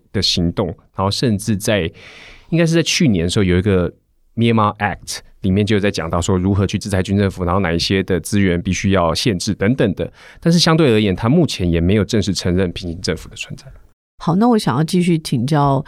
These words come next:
Speaker 2: 志强，就是你去了这个军营，那你看到了人民防卫部队，我们先不谈这个，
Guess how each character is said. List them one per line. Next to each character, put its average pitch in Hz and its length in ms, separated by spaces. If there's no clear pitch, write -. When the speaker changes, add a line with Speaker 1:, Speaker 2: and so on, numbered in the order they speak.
Speaker 2:
志 196 140
强， 165 180
就 226 120
是 240 80
你 151 260
去 - 220
了 175 100
这 175 140
个 160 140
军 160 280
营， 147 320
那 175 100
你 156 140
看 233 160
到 220 140
了 185 120
人 156 220
民 151 180
防 147 200
卫 165 100
部 156 220
队， 143 200
我 131 80
们 160 100
先 214 180
不 226 100
谈 127 200
这 147 140
个， 120 320